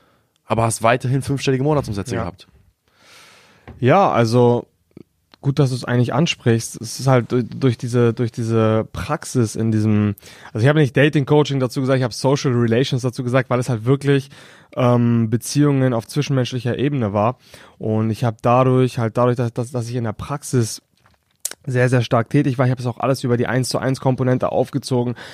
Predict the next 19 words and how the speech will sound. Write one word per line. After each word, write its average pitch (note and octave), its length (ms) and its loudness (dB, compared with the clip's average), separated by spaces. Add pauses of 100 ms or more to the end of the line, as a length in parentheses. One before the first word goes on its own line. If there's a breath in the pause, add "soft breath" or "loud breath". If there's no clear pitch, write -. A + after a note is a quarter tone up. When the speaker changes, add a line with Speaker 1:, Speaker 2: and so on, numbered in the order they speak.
(180 loud breath)
Speaker 2:
habe C#3+ 180 2
ich C3 120 0
einfach C3+ 240 0
gemerkt, B2+ 600 2
wie A#2 320 0
wichtig B2 600 0 (320 loud breath)
diese A#2 540 4
persönliche B2 760 -2
Ebene, A2 840 -2 (120)
ähm, G#2+ 380 -8
im A2 180 -6
Geschäft, B2+ 400 -4
im A#2 140 -4
Business C#3+ 360 2
ist B2 300 -4 (300 loud breath)
und A#2 120 0
habe A#2+ 200 0
dadurch B2 420 2
eben, B2 560 0